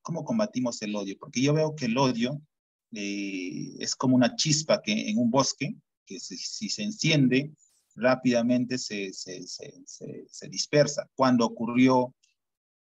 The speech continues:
el golpe de Estado en, eh,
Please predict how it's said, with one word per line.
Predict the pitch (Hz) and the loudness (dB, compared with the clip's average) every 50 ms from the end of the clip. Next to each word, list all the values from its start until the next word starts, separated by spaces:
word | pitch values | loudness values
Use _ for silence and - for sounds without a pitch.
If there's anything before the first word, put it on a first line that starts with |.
| _ _ _ _ _ _ _ _ _ | _ _ _ _ _ _ _ _ _
el | - 123 117 110 | -4 -4 -2 0
golpe | 110 120 123 127 123 123 - 120 117 | 2 4 4 4 2 0 -2 -2 -2
de | 113 107 | -2 -2
Estado | 98 - - - 120 113 110 107 101 101 110 139 147 - _ - | -4 -6 -2 0 2 4 4 4 2 0 -2 -8 -12 -16 _ -20
en, | - 95 90 85 87 85 85 87 87 | -18 -18 -16 -16 -18 -18 -18 -18 -16
eh, | - 85 - - | -16 -18 -18 -20